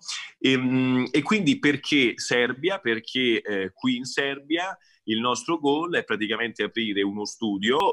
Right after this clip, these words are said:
dove a, a, a, a full capacity avremo cinquecentottanta dipendenti qui,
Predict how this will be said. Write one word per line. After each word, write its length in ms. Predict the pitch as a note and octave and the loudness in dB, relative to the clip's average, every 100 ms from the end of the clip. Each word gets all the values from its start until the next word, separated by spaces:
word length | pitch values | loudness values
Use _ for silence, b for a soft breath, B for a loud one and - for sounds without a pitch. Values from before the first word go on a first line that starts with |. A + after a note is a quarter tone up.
| A2+ | 0
dove 520 | C3 C3 G#2 G2 G2 | 2 2 2 -2 -2
a, 260 | - A2 G#2+ | 0 0 0
a, 340 | G#2+ A2 G#2+ | -2 -4 -6
a, 460 | G#2+ G#2+ G#2 G#2 G2+ | -8 -8 -8 -8 -10
a 360 | - G#2+ G#2 | -10 -8 -8
full 400 | G#2 - - F3 F3 | -8 -14 -12 -12 -12
capacity 960 | - C3 - D3+ D#3 - A2+ - A2 G2 _ b b | -14 -8 -6 -6 -8 -14 -16 -12 -12 -12 _ b b
avremo 400 | G#2+ G#2+ A2+ A2+ | -10 -8 -10 -12
cinquecentottanta 1400 | G#2+ A2 A2+ G#2+ B2 A#2+ A2+ - G#2+ G#2+ G#2 G#2 G2+ G2+ | -14 -14 -12 -10 -12 -12 -14 -8 -8 -8 -6 -2 -2 -4
dipendenti 680 | G2+ G#2 G2 F#2 E2+ - | -8 -10 -10 -12 -14 -20
qui, 340 | F#2+ F#2+ G#2+ | -18 -14 -14